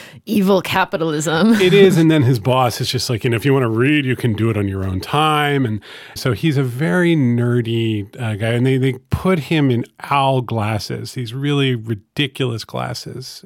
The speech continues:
Speaker 2: and, uh, give him a nebbishy voice. And so that's it. You get actually quite a few minutes of him just wanting to read. He gets in trouble for, for badgering an employee. And then there's this amazing scene where his wife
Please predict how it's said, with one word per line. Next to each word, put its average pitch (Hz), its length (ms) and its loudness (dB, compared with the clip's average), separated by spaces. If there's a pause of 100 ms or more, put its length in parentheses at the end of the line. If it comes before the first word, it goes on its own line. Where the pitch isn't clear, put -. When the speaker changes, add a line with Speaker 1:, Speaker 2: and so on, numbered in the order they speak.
Speaker 2:
and, 123 420 -4 (480)
uh, 107 260 -6 (120)
give 147 280 -2
him 127 180 0
a 117 40 0
nebbishy 117 560 -2
voice. - 600 -10 (420)
And 143 180 2
so 165 440 0 (300)
that's 196 380 0
it. 170 60 0
You 165 160 0
get 208 360 0
actually 185 320 -2
quite 240 360 -2
a 220 60 2
few 196 200 -2
minutes 147 480 0
of 131 260 -4
him 156 360 2
just 131 240 -4
wanting 135 220 0
to 123 60 0
read. 110 400 -4 (320)
He 135 180 -4
gets 135 200 -4
in 135 80 0
trouble 117 380 -4
for, 117 400 -6
for - 180 -6
badgering 113 680 -4
an 113 60 -4
employee. 107 680 -8
And 131 160 0
then 143 220 0 (420)
there's 156 280 0
this 165 180 -2
amazing 196 500 0
scene 135 380 0
where 117 160 -2
his 110 260 -4
wife 135 520 -2